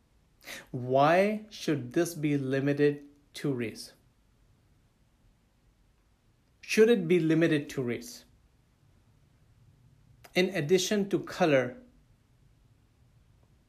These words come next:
because the reason why I'm asking this question is because in addition to color,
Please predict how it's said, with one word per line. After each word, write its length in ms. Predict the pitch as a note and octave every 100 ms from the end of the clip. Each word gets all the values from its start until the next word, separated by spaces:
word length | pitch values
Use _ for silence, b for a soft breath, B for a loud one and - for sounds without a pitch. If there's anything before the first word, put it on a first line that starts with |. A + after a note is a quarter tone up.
| _ -
because 240 | D#3 D#3+
the 100 | C#3+
reason 520 | D#3+ G3 G3 G3 D#3
why 480 | C3+ D#3+ E3 E3 E3 - -
I'm 100 | D3
asking 360 | D3+ - D#3
this 180 | C#3+ C#3
question 560 | - - F3 - D3+ C#3+ B B D#3
is 120 | C#3
because 400 | D3 E3 D#3+ D3+
in 260 | F3+ E3 -
addition 560 | C#3+ D#3 G#3 A3 G3
to 100 | F3+
color, 680 | D3+ - - G3 D#3+ B2